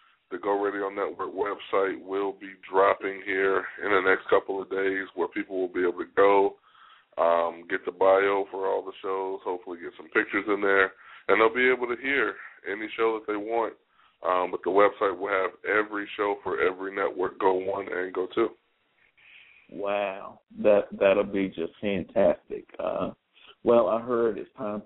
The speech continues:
Speaker 2: to wrap things up. T J, thank you so much for joining me, man.
Speaker 1: No, not a problem, bro. Thanks for
Speaker 2: This
Speaker 1: having me, man. It's always a pleasure.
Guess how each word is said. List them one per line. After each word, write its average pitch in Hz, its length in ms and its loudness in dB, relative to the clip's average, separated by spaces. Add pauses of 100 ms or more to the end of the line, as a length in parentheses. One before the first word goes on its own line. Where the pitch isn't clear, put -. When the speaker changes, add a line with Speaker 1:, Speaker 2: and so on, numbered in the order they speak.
(100)
Speaker 2:
to 101 160 -8 (100)
wrap 101 400 -2 (300)
things 98 340 -6 (140)
up. 101 360 -2 (100)
T 107 200 -2
J, 101 360 -2
thank 113 240 -2
you 110 180 -2
so 98 160 -2
much 90 320 -2
for 90 80 -6
joining 98 440 -4
me, 92 100 -4
man. 101 360 0 (1120)
Speaker 1:
No, 90 200 12
not 101 200 6
a 95 40 0
problem, 90 280 2
bro. 90 180 0
Thanks 107 240 -8
for 92 160 -2
Speaker 2:
This 82 140 6
Speaker 1:
having 82 160 -14
me, 80 60 -20
man. 80 160 -12
It's - 160 -14
always 90 280 -4
a 90 60 -20
pleasure. 80 300 -8